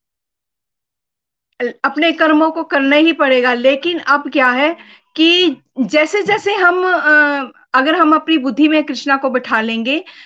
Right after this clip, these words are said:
तो अब हम किस तरह के कर्म करें, अपनी ड्यूटीज को किस तरह से निभाएं,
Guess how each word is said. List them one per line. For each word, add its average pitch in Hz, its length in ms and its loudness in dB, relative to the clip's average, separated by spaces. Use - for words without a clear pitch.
तो 359 420 -2
अब 302 240 0
हम 359 480 -2
किस 349 200 0
तरह 403 200 2
के 392 160 0
कर्म 294 340 2
करें, 262 300 0
अपनी 285 300 0
ड्यूटीज 311 440 -2
को 359 140 -6
किस 349 280 -6
तरह 370 220 0
से 311 220 -2
निभाएं, 247 480 -2